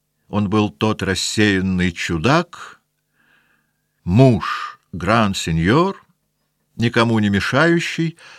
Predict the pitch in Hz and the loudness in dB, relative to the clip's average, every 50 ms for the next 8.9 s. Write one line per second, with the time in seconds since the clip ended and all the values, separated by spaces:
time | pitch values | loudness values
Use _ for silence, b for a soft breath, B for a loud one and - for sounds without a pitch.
0 | B B B B B 101 95 95 - - 170 202 208 202 - 180 170 175 170 170 | B B B B B 0 2 2 2 4 4 4 4 4 2 2 2 2 2 2
1 | - 156 147 135 127 - 127 113 - - - 117 110 - 110 113 113 - - - | 2 2 2 2 0 -2 -6 -6 -6 -4 -4 -4 -2 2 2 2 2 2 -2 -4
2 | 104 101 101 - - 104 - - - - - 98 101 98 92 92 95 92 90 90 | -4 -4 -4 -4 -6 -6 -6 -6 -10 -6 -4 -2 -2 0 0 0 -2 -2 -2 -4
3 | - - 101 95 85 - 95 92 95 - - 87 87 87 85 76 87 85 - - | -4 -2 -4 -4 -2 -2 -2 -2 -2 -2 -2 -2 0 0 0 -2 -2 -2 -4 -6
4 | - 87 80 78 80 78 76 b b b b b b b b b b - 82 82 | -4 -4 -2 -2 -2 -4 -4 b b b b b b b b b b -6 -4 -2
5 | 82 - - 87 85 85 85 90 92 90 87 - 87 87 - 95 87 90 85 - | -2 -4 -4 -2 0 0 2 2 2 0 0 -2 -6 -4 -2 0 0 0 0 0
6 | 98 98 110 143 180 180 - - 104 95 82 - - - - 92 87 - - 110 | 0 2 2 2 0 0 0 -2 -4 -4 -4 -4 -8 -8 -4 -2 -2 -2 0 -2
7 | 107 92 80 85 95 90 80 - - - 85 82 - - - 82 85 87 92 87 | -2 -2 0 0 0 0 0 -2 -4 -6 -6 -8 -8 -8 -8 -4 -2 -2 -2 -2
8 | - - 90 80 - - - 90 82 71 71 92 92 90 85 78 73 64 | -2 -2 -2 -2 -4 -6 -6 -6 -6 -4 -2 -2 0 0 2 0 0 -2